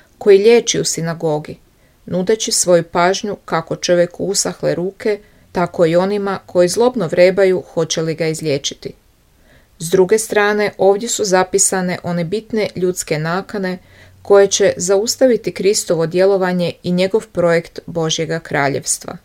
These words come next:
Tu su ljudi na vlasti, a nakana im je optužiti. I kod njih rezultat je vijećanje kako da Isusa smaknu. Donosi li Evanđelje po Marku dva put po sedam osoba,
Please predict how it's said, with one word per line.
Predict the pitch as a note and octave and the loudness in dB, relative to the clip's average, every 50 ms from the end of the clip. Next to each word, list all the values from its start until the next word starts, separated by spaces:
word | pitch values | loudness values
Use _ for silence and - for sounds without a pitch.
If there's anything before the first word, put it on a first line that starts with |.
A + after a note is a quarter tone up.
| _ _ _ _ _ _ _ _ _ _ _ - - - _ _ _ | _ _ _ _ _ _ _ _ _ _ _ -20 -20 -20 _ _ _
Tu | - G3+ G#3 A#3+ | -2 -2 0 0
su | B3 - - A#3+ - | 0 0 0 0 -2
ljudi | - F#3 G#3 G3+ G3+ F#3+ G3 G3 | 0 2 2 4 4 4 2 2
na | F#3+ F#3 F3+ | -2 0 0
vlasti, | F3 F3 D#3+ D#3+ D#3+ E3 - - - - F3 _ _ _ _ _ _ _ _ - | 0 0 0 0 0 -2 -4 -6 -8 -14 -16 _ _ _ _ _ _ _ _ -6
a | F3 E3+ | -4 -4
nakana | E3+ F3 F3 F#3 G3 F#3+ - A3+ G#3 G#3 G#3 | -2 0 0 0 0 -2 -4 -4 -2 -2 -2
im | G#3 G3+ G3+ | -2 -2 0
je | G3+ | -2
optužiti. | G3 G3 - - F#3 E3 D#3+ D#3+ - A2+ - - - - _ _ _ _ _ _ _ _ _ _ _ - | -4 -4 -2 -4 -2 -2 -2 -4 -6 -8 -10 -14 -18 -18 _ _ _ _ _ _ _ _ _ _ _ -4
I | - G3 | -4 -2
kod | F#3+ - G#3+ G#3+ A3+ A#3 | 0 2 4 4 4 4
njih | B3+ C4 B3 - - - | 2 0 0 -2 -6 -4
rezultat | F3+ F3 F3+ F3 G3 G#3 G3+ G#3 A#3+ A3+ A3+ - | -2 -2 2 4 4 4 4 4 0 -2 0 0
je | F3+ D#3+ | -4 -2
vijećanje | D#3 F3+ F3+ F#3 F#3+ F#3+ - A3 G#3 G3 G3 F3+ - - - | 0 2 2 2 2 0 -2 -6 -4 -4 -4 -6 -6 -8 -8
kako | - G3 F#3+ G3 - - A#3+ G3 | 0 0 0 0 0 -2 -6 -4
da | E3 D#3 | -2 -2
Isusa | E3 F3+ - - - - - E3+ | -2 -2 -4 -8 -8 -6 -6 -4
smaknu. | - - - E3 D3 - - - - - F#3 _ _ _ _ _ _ _ _ _ _ _ _ _ _ _ - | -4 -4 -4 -4 -6 -6 -8 -14 -20 -20 -20 _ _ _ _ _ _ _ _ _ _ _ _ _ _ _ -12
Donosi | D3 D#3+ F3+ F3+ F#3 G3 G#3 - - G#3+ G3+ | -2 0 0 0 0 0 -2 -2 2 2 4
li | G3 F#3+ - - | 4 4 2 2
Evanđelje | E3+ F3 F3 F3 F3+ G3 F#3+ - G#3+ G#3 G3+ | 0 0 2 2 0 0 0 0 2 2 0
po | G3+ - F3 | 0 0 -4
Marku | E3+ F3 F3 F#3 F#3 F#3 - - D#3+ | -2 0 0 -2 -2 -4 -6 -10 -10
dva | D#3 E3+ D#3+ F3+ F3+ F#3+ G3 | -8 -4 0 0 2 2 0
put | - - G#3+ G#3 - - | -2 -6 -8 -8 -8 -10
po | - E3+ | -6 -4
sedam | - - - F#3 F#3 F3+ F3+ D#3+ D#3+ | -4 -2 0 -2 0 0 -2 -4 -2
osoba, | E3 F3+ - - - G3+ F3 F3+ F3 F3 | -4 -2 -2 -2 -2 -2 -2 -2 -4 -4